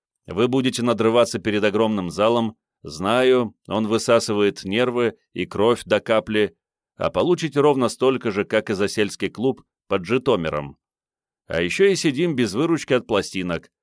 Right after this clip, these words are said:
Сможем ли их продать на Востоке?» «Все деньги не заработаешь», успокоил Егор. «Хорошо, что программа спокойная. Два дня по два концерта. Парни чуть отдохнут». «Отдохнут.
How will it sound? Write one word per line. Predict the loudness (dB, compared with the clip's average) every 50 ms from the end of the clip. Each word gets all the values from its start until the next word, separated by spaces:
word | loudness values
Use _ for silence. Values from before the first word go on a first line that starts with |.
| _ _ _
Сможем | _ -6 -2 0 0 2 2 2 4
ли | 4 4 4
их | 4 2
продать | 0 0 0 2 2 0 0 0
на | 0 0
Востоке?» | 0 0 0 0 -2 -2 -2 -2 -6 -8 -8 -12 _ _ _ _ _ _ _ _ _ _ _ _ _ _ _
«Все | -10 -2 0 0 0
деньги | 2 2 2 2 2 0 -2
не | -2 -2
заработаешь», | 0 2 2 2 2 2 2 0 0 0 -4 -4 -4 -8 -14 -18 _ _ _ _
успокоил | _ -6 -6 -2 -2 -2 -2 0 0 2 2 2 0
Егор. | -2 -4 -2 -2 -2 -2 -2 -6 -14 _ _ _ _ _ _ _ _ _ _ _ _
«Хорошо, | -6 -2 -2 -2 0 0 0 -2
что | 0 0 -2
программа | 0 0 0 2 2 2 2 2 2 0
спокойная. | 0 0 -2 -2 0 2 2 2 2 0 -2 -6 -6 -6 -8 -10 _ _ _ _
Два | -12 -6 -4 -2 0 0 0
дня | 0 0 0 0 0
по | 0 0 0 0 0
два | 0 -2 -2
концерта. | -2 -2 -4 -4 -2 0 0 0 0 -2 -6 -8 -8 -8 -12 _ _ _ _ _ _ _
Парни | 0 0 2 2 0 0
чуть | 0 -2 -2 0 0
отдохнут». | -2 0 0 -2 -2 -2 -4 -6 -8 -8 -8 -12 _ _ _ _ _ _ _ _ _ _ _ _
«Отдохнут. | -10 -8 -8 -2 0 0 -2 -2 -2 -4 -4 -4 -4 -6 -10 _